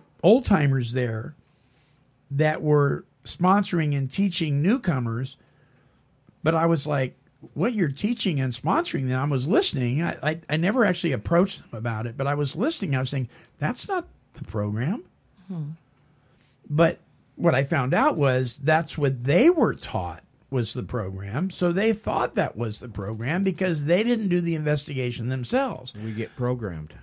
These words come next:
Speaker 1: We do.
Speaker 2: Mm-hmm.
Speaker 1: And we live in a society today where people are lazier than ever. They won't check things out for themselves. They'll take everything at face value,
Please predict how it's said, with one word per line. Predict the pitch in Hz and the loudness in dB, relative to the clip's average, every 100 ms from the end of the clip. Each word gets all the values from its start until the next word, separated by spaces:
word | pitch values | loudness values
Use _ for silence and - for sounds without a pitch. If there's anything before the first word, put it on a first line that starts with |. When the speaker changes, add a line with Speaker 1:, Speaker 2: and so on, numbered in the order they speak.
| - - | -14 0
Speaker 1:
We | 151 | 2
do. | 147 285 339 | 6 8 8
Speaker 2:
Mm-hmm. | 135 - - _ - | 4 -2 -10 _ -2
Speaker 1:
And | 175 | 0
we | 175 175 | 2 0
live | 165 226 330 | 2 2 4
in | |
a | 359 | 0
society | - 240 202 196 208 247 208 | 0 -4 -4 -2 0 0 -2
today | 151 139 123 | -2 -2 -2
where | 127 131 | -2 -6
people | 139 175 160 214 - | -6 -8 -4 -4 -4
are | 143 | -4
lazier | 139 135 127 127 135 156 180 | -4 -4 -4 -4 -4 -2 0
than | 185 220 - | 0 0 -2
ever. | 247 214 120 90 - _ _ | -2 0 0 -2 -10 _ _
They | - 131 | -2 0
won't | 135 180 285 208 | 2 4 4 2
check | 185 139 | -2 -2
things | 131 123 113 | -4 -4 -2
out | 117 | -4
for | 113 117 | -4 -4
themselves. | 110 - 131 160 175 | -4 -4 -2 -2 -2
They'll | 139 | -4
take | 139 254 - | 2 2 2
everything | 190 143 135 123 | -2 0 0 0
at | 110 | -4
face | - - 90 | -8 -8 -6
value, | 113 107 110 117 208 | -6 -4 -2 0 0